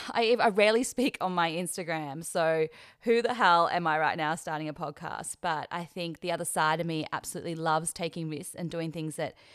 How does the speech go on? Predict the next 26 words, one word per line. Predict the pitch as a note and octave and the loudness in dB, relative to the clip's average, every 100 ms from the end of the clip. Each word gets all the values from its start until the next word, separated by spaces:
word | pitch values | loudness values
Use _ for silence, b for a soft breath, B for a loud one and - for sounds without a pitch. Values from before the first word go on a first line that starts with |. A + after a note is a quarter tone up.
| B B | B B
make | - F3+ E3+ - | -6 -2 0 -2
me | F#3 E3+ | -4 -6
feel | - E3+ D#3 D#3+ | -6 -2 0 0
uncomfortable, | E3+ E3+ E3+ D#3+ D#3+ F#3 C#4+ - | -2 -4 -6 -8 -8 -6 -6 -4
as, | D#3 D#3 C3+ | -2 -4 -6
um, | - D3+ D3+ | -6 -4 -6
scary | - E3 D#3+ D#3 | -6 -2 -2 -2
as | D#3+ | -4
that | D3+ - | -6 -8
can | F3 D#3 | -8 -6
be. | D3+ D3 C3+ A2 | -6 -6 -8 -8
I'm | D3+ D#3 D3+ B B B | -6 -6 -8 B B B
excited | - - - F3+ F3+ | -10 -4 4 4 4
to | E3+ | -2
share | - F#3+ | -2 -2
my | F3+ F3+ | 0 0
life. | F3 E3 E3+ F3 | 0 2 0 0
I | F3+ | -4
love | E3 E3+ E3 E3 | -2 0 0 0
creating | - E3+ E3 | -6 -4 -4
a | |
community | - F3+ E3+ | -6 -6 -4
of | E3 F3 | -6 -6
like-minded | D3+ F3 E3+ E3 | -8 -6 -8 -8
people | - F#3+ - F#3 F3+ | -12 -14 -10 -6 -6
and, | E3+ | -6